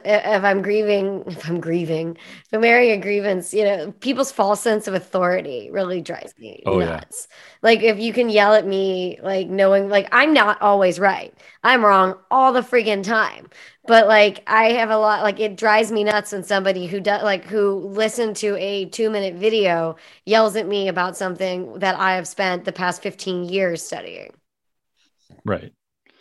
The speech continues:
Speaker 2: And they always come out in the Facebook comments.
Speaker 1: Yeah.
Speaker 2: So.
Speaker 1: Always. So, Grand Garand, assault rifle, assault weapon. We missing?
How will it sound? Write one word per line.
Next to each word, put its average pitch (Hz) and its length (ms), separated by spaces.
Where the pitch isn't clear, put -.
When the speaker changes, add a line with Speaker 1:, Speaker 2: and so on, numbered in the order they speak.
Speaker 2:
And 113 120
they 113 100
always 107 200
come 98 160
out 90 80
in 98 60
the - 80
Facebook - 340
comments. - 320
Speaker 1:
Yeah. - 180
Speaker 2:
So. - 220
Speaker 1:
Always. 202 400
So, 269 640
Grand 226 560
Garand, 208 480
assault 208 300
rifle, 208 280
assault 214 300
weapon. 190 800
We 202 160
missing? 226 420